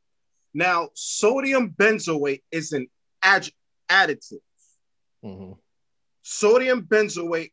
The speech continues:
Speaker 1: also inhibits the growth of harmful bacteria,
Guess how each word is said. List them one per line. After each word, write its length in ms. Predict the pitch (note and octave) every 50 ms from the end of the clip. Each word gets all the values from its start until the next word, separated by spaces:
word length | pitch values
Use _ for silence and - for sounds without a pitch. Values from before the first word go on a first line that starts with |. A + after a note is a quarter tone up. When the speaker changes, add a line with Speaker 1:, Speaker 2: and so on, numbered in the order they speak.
| _ -
Speaker 1:
also 680 | F3+ G#3+ A#3+ A3+ A3 - - G3 F3+ E3+ E3+ D#3 D3+ - _ _
inhibits 760 | E3 E3 D#3 - A#3+ - - C#4+ D#4+ D4+ D4 G#3 F#3+ - -
the 140 | - E3 D3
growth 420 | - _ C#3 D#3+ D#3 D3 D3+ D3+ _ _ _ -
of 340 | D3+ D3+ D3 C#3 C3+ B2+ - _ _ _ _ _ _ _ _ _ _ _ _ _
harmful 880 | - - - - F3+ G3+ G3 F#3+ F#3+ F3 - - F3 F3+ F3+ F3 E3+
bacteria, 1000 | - D3+ C3+ B2 - _ - - - G#3 G3+ F3+ F#3+ F3+ F#3 F3+ F3 F3 F3